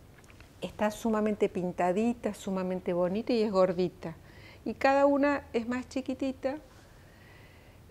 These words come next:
hasta llegar a la, a la mínima que ca-, ni pinturita tiene ya, porque ni se ve de chiquita que es, ¿no?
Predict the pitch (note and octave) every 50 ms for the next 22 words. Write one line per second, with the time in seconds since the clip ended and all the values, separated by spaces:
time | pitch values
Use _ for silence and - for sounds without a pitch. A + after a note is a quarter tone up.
0 | - - G#3+ G#3+ - - B3+ B3 - A#3 A3 A3 A3 A3+ A3+ A3 G#3+ G#3 G3+ -
1 | - - - - - - - - - G3 G3+ G#3 A3 A#3 A#3+ A#3+ A#3+ A#3 A#3 A#3+
2 | A#3+ - - A3 F3 - - - - - - F#3+ G3 F#3+ - F#3+ F3+ E3+ - F#3+
3 | G3 G3+ G3 G3 G3 F#3 A3 G#3 F#3+ F3+ E3+ E3+ E3 - G3+ G3 - G3 F#3 F#3+
4 | E3+ E3+ D#3 - - F3+ E3+ F3+ F#3 F#3 F#3 F3+ - - - - F3 - - F3
5 | E3+ - - E3+ E3 D#3+ D3+ - F#3 G3+ G#3